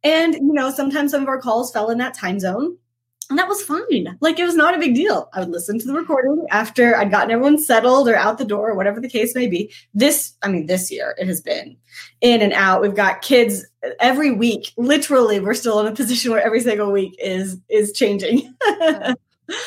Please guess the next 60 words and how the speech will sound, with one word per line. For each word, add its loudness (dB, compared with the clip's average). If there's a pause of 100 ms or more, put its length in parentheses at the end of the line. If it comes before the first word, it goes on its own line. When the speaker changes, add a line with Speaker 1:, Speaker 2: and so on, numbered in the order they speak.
Speaker 2:
yeah, -6
I -2
imagine -8
with -8
four -4
children -10
as -10
well, -4
it's -14
like -6
there's -10
constantly -10
somebody -8
at -12
home -12
with -12
them. -2 (120)
<laughs> -10
Speaker 1:
Um, -4
I -2
know. 0
And 2
then 4
policies 2
are 0
changing. -2
So -2
the -2
older, 2
Speaker 2:
Yeah. -4 (200)
Speaker 1:
like, -2
everyone 6
was 4
going, 4
was 2
gonna 2
be 0
out 0
of 0
the -6
house, -4
but -14
now 0
the -2
older 2
two -2
are 0
coming -4
back -2
for -8
virtual. -4
Speaker 2:
Yeah. -20 (200)
Speaker 1:
There's -2
all -4
sorts -12
of -14
things -14
coming, -16 (100)
happening. -4 (600)
Speaker 2:
Yeah. -16